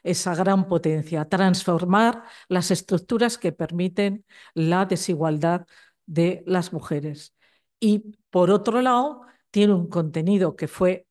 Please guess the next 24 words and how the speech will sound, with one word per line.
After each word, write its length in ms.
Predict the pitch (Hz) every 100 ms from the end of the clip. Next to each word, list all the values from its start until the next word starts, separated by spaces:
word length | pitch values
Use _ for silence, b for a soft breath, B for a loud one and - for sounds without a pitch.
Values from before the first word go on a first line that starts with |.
| -
novedosísimo, 1200 | 170 156 147 151 143 - 262 - 214 220 269 - _
que 140 | -
fue 400 | 170 - 247 262 - b b
sancionar 920 | - 214 190 - 185 190 240 269 - b b
de 140 | 180 175
manera 400 | 170 180 156 156
diferente 800 | 220 262 208 196 196 196 196 202 B B
una 280 | 247 233 196
misma 420 | 214 247 240 180
conducta 840 | 151 170 151 170 175 - 185 185 _ _
cuando 640 | 208 233 247 233 240 247 B B
se 220 | - -
produce 600 | 156 156 156 185 180 - 147
por 260 | 160 151
parte 380 | - 190 185 156
de 120 | 151
un 200 | 147 165
hombre 460 | 202 202 165 147 139 B B -
hacia 540 | 170 - - 147 147 _
una 300 | - 170 156
mujer, 560 | 139 135 - 226 294 285 -
que 160 | 165 -
al 140 | 147
revés, 360 | 135 143 208